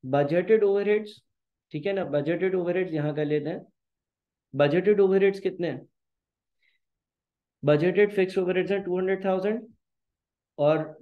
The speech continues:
budgeted जो production है वो कितनी है? Budgeted production या normal capacity है पाँच हज़ार। आम हालात में मैं पाँच हज़ार units बनाता हूँ, मेरा budget है, मेरी सोच है, मेरी समझ है, मेरी normal production पाँच हज़ार है, लिहाजा मेरा per unit ओएआर जो है वो चालीस आता है, जो कि इसमें included है।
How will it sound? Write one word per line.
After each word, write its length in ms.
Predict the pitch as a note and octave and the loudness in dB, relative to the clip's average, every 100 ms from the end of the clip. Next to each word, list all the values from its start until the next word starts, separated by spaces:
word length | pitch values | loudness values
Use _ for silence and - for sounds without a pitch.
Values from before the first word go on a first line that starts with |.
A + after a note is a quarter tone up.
| C3+ | -4
budgeted 540 | C3+ C3+ D#3+ G3 - | -2 0 0 0 0
जो 120 | F3 | -4
production 560 | E3+ D#3 D3+ D#3 G#3+ G3 | -4 -2 -2 -4 -2 -2
है 40 | F#3 | -2
वो 100 | F3+ | -4
कितनी 320 | F3+ - F#3 | -6 -4 -2
है? 80 | F#3 | -2
Budgeted 440 | C#3+ C3+ D3+ D#3 | -2 -2 -2 -2
production 540 | D#3 C#3+ C#3 - F3 E3+ | -4 -4 -4 -6 -4 -2
या 100 | D3+ | -2
normal 320 | D3 C#3 D3+ | -2 -2 -2
capacity 500 | D3+ B2+ C3 D3 D3 | -2 -2 -4 -4 -2
है 120 | E3 | -2
पाँच 260 | D#3+ C3 B2+ | -2 -4 -4
हज़ार। 320 | A2+ G#2+ G#2+ - _ _ _ _ _ | -6 -8 -8 -14 _ _ _ _ _
आम 240 | E3 G3 G3+ | 0 2 2
हालात 320 | F#3 E3+ E3+ | 4 2 2
में 80 | F3+ | 0
मैं 140 | E3+ | 0
पाँच 180 | D3+ D3 | 0 0
हज़ार 260 | D#3 E3+ D#3+ | 0 0 0
units 280 | D#3+ D#3 D#3 | -2 -4 -4
बनाता 340 | D3 C#3 D3 | -2 -2 -2
हूँ, 80 | D#3 | -4
मेरा 180 | C#3 C#3+ | -2 -2
budget 340 | C3 C3+ D3+ | -2 -2 -2
है, 140 | D#3 D3 | -2 -2
मेरी 200 | C#3 C3 | -2 -6
सोच 340 | C3+ D3 D3 D3+ | -6 -4 -2 0
है, 140 | C#3+ | 0
मेरी 220 | C#3 C3 | 0 -4
समझ 360 | C3 C3+ C#3+ C#3 | -4 -4 -2 -2
है, 100 | C#3+ | -2
मेरी 400 | C#3+ C3+ C3+ C#3 C#3+ _ _ - | -2 -2 -2 -4 -6 _ _ -2
normal 380 | C#3+ D3+ F#3 F#3+ | 2 2 2 0
production 420 | E3+ D3+ E3+ D#3 | -2 -4 -4 -4
पाँच 220 | C#3 C3+ | -2 -2
हज़ार 240 | D#3 D3+ D3 | -2 -2 0
है, 60 | |
लिहाजा 380 | D3 C3 C3+ D3+ | -2 -2 -4 -4
मेरा 200 | D3+ C#3 C#3+ | -4 -4 -4
per 120 | D3 | -4
unit 300 | D#3+ D#3 D3+ D3 | -4 -2 -2 -2
ओएआर 380 | C#3+ C#3 C3+ C3 | -4 -2 -2 -2
जो 100 | C3 | -2
है 80 | |
वो 120 | D3+ D3+ | -2 -2
चालीस 340 | C3+ C3 D#3+ | -2 -4 -2
आता 200 | C#3+ C#3+ | -4 -4
है, 60 | D3 | -6
जो 140 | C#3 | -6
कि 120 | E3 | -8
इसमें 320 | - D3 D#3+ E3+ | -8 -8 -8 -2
included 580 | D3+ D3 E3+ F#3 D#3+ | -2 0 0 2 2
है। 140 | A#2+ | 2